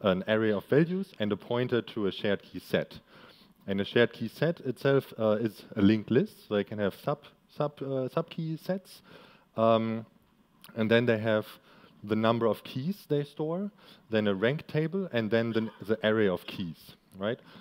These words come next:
And so the way the lookup works is you take the, you, you want to look up K one maybe, or K, let's go with K three. Um, so you want to look up K three, you go to the first shared key set, you hash the value K three basically,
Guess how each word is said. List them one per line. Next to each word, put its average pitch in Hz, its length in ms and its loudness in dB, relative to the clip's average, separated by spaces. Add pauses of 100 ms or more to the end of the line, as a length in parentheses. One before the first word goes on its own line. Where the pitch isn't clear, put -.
(260)
And 101 160 -6
so 120 120 2
the 107 120 2
way 110 180 4
the 104 120 0
lookup 139 360 0
works 113 520 -2
is 107 260 -6
you 104 80 -6
take 113 360 -6
the, 92 280 2 (340)
you, 98 120 -8
you 101 160 -8
want 113 180 0
to 123 60 -4
look 113 220 0
up 98 160 0 (260)
K 104 240 2
one 113 340 -4
maybe, 170 280 -2
or 101 160 0
K, 113 280 -2
let's 139 220 0
go 113 120 0
with 98 180 -4
K 95 160 0
three. 139 340 -6 (540)
Um, 110 560 2 (500)
so - 80 -20
you 123 60 -2
want 113 100 0
to 113 80 -2
look 110 160 -2
up 110 140 0
K 98 120 2
three, 160 280 -4 (380)
you 117 120 -6
go 113 220 4
to 107 100 -6
the 101 100 -6
first 143 360 0
shared 143 260 -2
key 147 140 -8
set, 139 320 -4 (320)
you 107 160 -2
hash 120 520 -2 (160)
the 107 260 2
value 110 400 2
K 101 260 -4
three 131 280 -6
basically, 165 600 -6